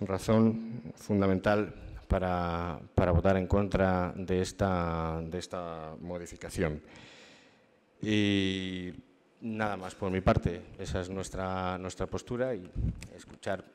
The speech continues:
si hay alguna explicación adicional, pues, del grupo de gobierno. Gracias.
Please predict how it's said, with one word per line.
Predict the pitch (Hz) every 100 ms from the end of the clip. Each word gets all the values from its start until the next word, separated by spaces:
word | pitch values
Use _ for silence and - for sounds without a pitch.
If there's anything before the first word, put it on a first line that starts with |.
| -
si | -
hay | 90
alguna | 90 87 87
explicación | 87 92 87 - 95 92 -
adicional, | 90 92 - 90 90 92
pues, | 87 85 - - _ _ - - _ _ _ _ _
del | - 80 85 82
grupo | 82 90 85
de | 80
gobierno. | 76 76 76 - -
Gracias. | - 87 78